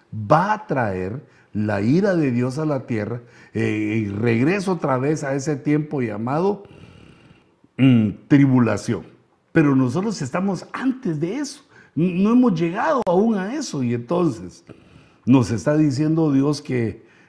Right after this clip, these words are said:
no nos ha destinado. Eh, esta palabra de destinar, eh, el destino, nosotros lo entendemos, o la gente lo entiende, como que es una,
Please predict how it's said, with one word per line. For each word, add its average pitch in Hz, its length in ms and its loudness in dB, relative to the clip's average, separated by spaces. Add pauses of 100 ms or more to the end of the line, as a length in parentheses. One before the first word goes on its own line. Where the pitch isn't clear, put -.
no 127 320 4
nos 147 260 -2
ha 143 100 -6
destinado. 113 840 -6 (380)
Eh, 135 240 -6
esta 202 300 -6
palabra 165 560 -2
de 120 180 0
destinar, 113 800 -4 (300)
eh, 107 180 -8
el 127 180 -4
destino, 120 680 0 (1600)
nosotros 170 500 2
lo 107 340 0
entendemos, 120 840 -2
o 107 80 -4
la 101 140 -6
gente 147 380 -4
lo 143 100 0
entiende, 135 640 -2 (340)
como 123 360 0
que 110 260 -2
es 131 160 -4
una, 139 580 0